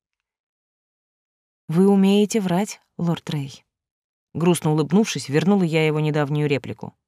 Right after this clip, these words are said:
Но на этот раз ложь слишком очевидна. Кошмар не закончится до тех пор, пока не будут уничтожены все осколки кристалла душ. Кстати, мне бы очень хотелось узнать.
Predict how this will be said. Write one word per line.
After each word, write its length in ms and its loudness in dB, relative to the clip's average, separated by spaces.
Но 140 2
на 160 2
этот 200 -2
раз 280 -2
ложь 260 -2
слишком 540 -2
очевидна. 560 -8
Кошмар 400 2
не 80 2
закончится 520 -4
до 100 -2
тех 200 -6
пор, 180 -6
пока 220 -8
не 120 -2
будут 280 -8
уничтожены 540 -2
все 220 -6
осколки 360 -8
кристалла 420 -8
душ. 280 -12
Кстати, 380 2
мне 300 0
бы 120 -2
очень 240 -2
хотелось 500 -6
узнать. 460 -4